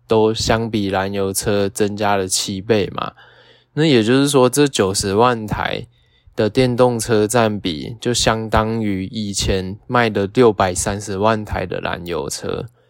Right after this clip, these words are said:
那我们从今年二零二二第一季来看，第一季全球就卖了两百，两百万台的电动车。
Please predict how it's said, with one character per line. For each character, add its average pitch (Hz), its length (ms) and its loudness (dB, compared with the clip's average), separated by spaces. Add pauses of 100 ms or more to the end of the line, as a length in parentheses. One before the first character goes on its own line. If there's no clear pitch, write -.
(640)
那 143 300 2 (300)
我 123 160 2
们 110 400 2
从 113 440 2 (100)
今 139 360 2
年 107 280 2
二 135 180 4
零 110 240 0
二 123 220 4
二 127 60 2
第 110 360 -2
一 110 60 -4
季 120 220 0
来 90 220 0
看， 98 440 -4 (260)
第 123 260 0
一 120 60 -2
季 123 420 0
全 104 260 -4
球 101 280 2
就 120 160 2 (220)
卖 117 220 2
了 98 100 -2
两 92 240 0
百， 101 200 4
两 117 320 -2
百 101 160 2
万 117 220 2
台 101 220 2
的 95 120 -4
电 104 240 -2
动 101 260 2
车。 95 340 -6